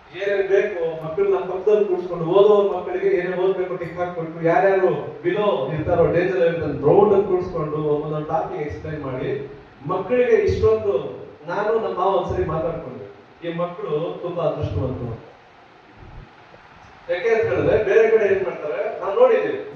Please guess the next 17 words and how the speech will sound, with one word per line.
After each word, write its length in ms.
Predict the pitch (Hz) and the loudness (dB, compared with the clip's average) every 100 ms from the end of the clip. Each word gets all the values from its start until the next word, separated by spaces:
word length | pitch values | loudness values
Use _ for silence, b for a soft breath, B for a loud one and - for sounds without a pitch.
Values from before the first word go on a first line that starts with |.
| - | -12
ಇದೊಂದ್ 240 | 170 196 196 | 0 0 2
ಕೊಡಿ, 160 | 196 | 0
ಇದೊಂದ್ 180 | 180 185 | 0 0
ಕೊಡಿ 160 | 196 185 | -2 -4
ಬಿಡ್ತಾರೆ, 400 | 180 170 160 - | -4 -4 -4 0
ಆದ್ರೆ 300 | - 196 196 | 2 2 0
ನಾವ್ 160 | 196 | 0
ಬಿಟ್ಟಿಲ್ಲ 340 | 180 180 196 180 | -2 -2 2 2
ಆ 220 | 170 151 | 2 0
ಮಕ್ಕಳನ್ನ. 260 | 156 147 139 135 - - - 151 | -4 -4 -4 -6 -8 -14 -16 -6
ಎಷ್ಟು 180 | 156 180 | -4 0
ಓದಿದ್ಯಾ, 680 | 180 165 151 147 - - - | 2 2 2 0 0 -4 -8
ಸ್ಕೂಲಲ್ಲಿ 440 | - 262 254 233 | -6 6 8 8
ಎಷ್ಟು 180 | 220 - | 6 4
ಕ್ವಶನ್ 240 | 220 208 202 | 0 0 0
ಆನ್ಸರ್ಸ್ 240 | 202 196 | -2 -2
ಓದಿದ್ಯಾ, 340 | 196 196 226 | -2 -2 -2